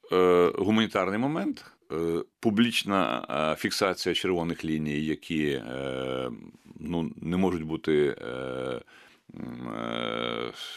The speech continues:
перетнуті, е, і, е, розуміння того, що кавалерійським наскоком на позиції білих і красних, е, зробити нічого неможливо.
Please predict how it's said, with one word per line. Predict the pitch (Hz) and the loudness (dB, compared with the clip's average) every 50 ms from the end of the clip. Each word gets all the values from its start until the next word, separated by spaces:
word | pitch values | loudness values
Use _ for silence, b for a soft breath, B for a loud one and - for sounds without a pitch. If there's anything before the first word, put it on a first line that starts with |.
| B B B _ - | B B B _ -4
перетнуті, | 90 87 107 120 - 165 160 - - 160 170 - B B B B B B B B B B B B - - | -2 0 0 -2 -2 -8 -10 -8 -6 -8 -8 -8 B B B B B B B B B B B B -4 0
е, | 80 80 80 82 - _ - | 2 4 4 4 2 _ 2
і, | - 139 151 160 165 175 170 | 4 6 6 8 8 8 8
е, | 170 170 165 147 80 71 98 113 117 117 117 117 117 113 113 107 B B B B B B B B B B B B B B B B | 8 6 4 2 0 0 0 2 4 4 6 6 6 4 4 2 B B B B B B B B B B B B B B B B
розуміння | - 107 117 107 117 127 147 143 135 127 | 2 2 4 4 4 2 4 4 2 2
того, | - 147 143 131 127 117 | 4 4 4 4 4 2
що | - - - - 104 101 101 104 101 98 98 92 B B B B B B B B B B - - | 0 -2 0 2 4 6 6 6 6 6 4 4 B B B B B B B B B B -12 0
кавалерійським | - 113 117 127 131 - - 117 113 | 2 4 6 6 4 2 2 0 0
наскоком | 110 - 123 113 113 113 107 | 2 2 2 2 2 2 0
на | 104 101 98 98 95 - | 2 2 2 2 0 2
позиції | - 104 95 110 107 98 - - 104 101 98 98 95 95 92 | 2 2 2 2 2 0 2 4 4 6 6 6 6 4 4
білих | 90 95 110 104 101 98 107 | 4 4 4 4 2 0 0
і | 101 98 | -2 -2
красних, | 95 - 117 113 110 - 87 - - - - - - - | 0 0 -2 -2 -2 -4 -8 -8 -8 -10 -12 -12 -10 -10
е, | - - 73 73 76 | -6 -4 -4 -4 -2
зробити | 78 90 92 87 - 80 | 0 -2 -2 -2 -2 -6
нічого | 78 - - 71 67 | -6 -4 -4 -6 -4
неможливо. | 62 58 57 - 50 - | -6 -8 -10 -10 -12 -14